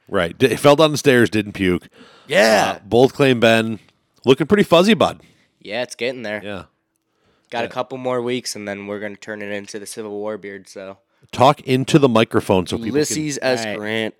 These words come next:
Speaker 2: looking
Speaker 1: Motherfucker.
Speaker 3: Yeah.
Speaker 2: Yep.
Speaker 1: Yeah. Sorry.
Speaker 3: Put it lightly.
Speaker 1: Mother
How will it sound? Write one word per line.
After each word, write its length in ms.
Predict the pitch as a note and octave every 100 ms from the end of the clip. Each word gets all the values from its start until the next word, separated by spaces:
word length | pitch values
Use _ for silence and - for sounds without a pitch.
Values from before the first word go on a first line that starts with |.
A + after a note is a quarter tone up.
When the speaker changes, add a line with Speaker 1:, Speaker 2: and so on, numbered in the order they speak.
| _ _ _ _
Speaker 2:
looking 680 | G#2+ G#2+ A2+ G#2+ G2+ G2+ F#2+ _ _ _ _ _ _ _ _ _ _ _ _ _ _ -
Speaker 1:
Motherfucker. 580 | G2 F#2 G#2 - - -
Speaker 3:
Yeah. 160 | G#2 -
Speaker 2:
Yep. 140 | - _ _ _ _
Speaker 1:
Yeah. 240 | - F2+ - _ _ _ _
Sorry. 280 | - G#2+ F2
Speaker 3:
Put 160 | - E3
it 40 | B2
lightly. 320 | F#2+ F#2+ G2+ _ _ _ _ _ _ _ -
Speaker 1:
Mother 240 | G#2 F2